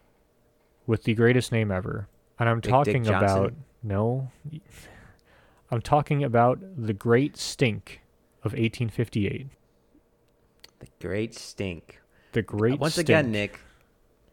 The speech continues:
Speaker 2: the British are really good at naming things.
Speaker 1: They really are. During the summer of eighteen fifty-eight, it got so hot in London that it increased the smell of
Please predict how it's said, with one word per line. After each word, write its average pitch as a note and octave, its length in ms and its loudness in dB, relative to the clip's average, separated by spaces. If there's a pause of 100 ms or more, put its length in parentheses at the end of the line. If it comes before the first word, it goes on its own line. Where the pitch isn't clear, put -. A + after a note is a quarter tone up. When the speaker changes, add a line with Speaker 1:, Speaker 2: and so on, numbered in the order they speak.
(560)
Speaker 2:
the A#2 100 -4
British B2+ 440 -2
are A2 100 0
really B2+ 260 0
good A#2+ 140 2
at G2+ 120 0
naming G2+ 300 -4
things. - 460 -6
Speaker 1:
They D#3+ 240 6
really A#2+ 640 4
are. - 440 -4 (520)
During C#3 260 4
the D#3 80 2
summer B2 520 2
of A#2 200 -2
eighteen B2+ 380 -4
fifty-eight, A2 680 0 (880)
it A#2+ 120 -6
got A2+ 240 2
so D3 340 4
hot C3 380 0 (320)
in A2+ 180 -2
London G#2 340 0
that G2+ 160 -2
it G#2 140 0 (520)
increased C3+ 1000 -2
the G#2+ 340 0
smell A2 600 0
of G#2+ 220 -2